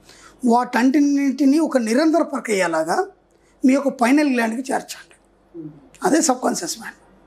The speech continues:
పైనల్ గ్లాండ్ అంటే మీ మూడో నేత్రం, మనం ఎన్నోసార్లు అనుకున్నాం, థర్డ్ ఐ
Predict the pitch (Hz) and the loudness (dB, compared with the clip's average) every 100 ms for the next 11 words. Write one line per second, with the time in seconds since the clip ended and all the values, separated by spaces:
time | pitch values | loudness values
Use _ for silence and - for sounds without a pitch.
0 | - 185 214 214 226 226 254 370 285 233 | -2 0 2 2 2 0 0 2 2 2
1 | 240 233 196 170 170 - _ _ _ _ | 0 0 -2 -4 -8 -12 _ _ _ _
2 | _ _ - 202 214 214 226 220 190 180 | _ _ -2 0 2 0 0 0 0 -2
3 | 202 269 220 202 214 | -2 -2 0 2 0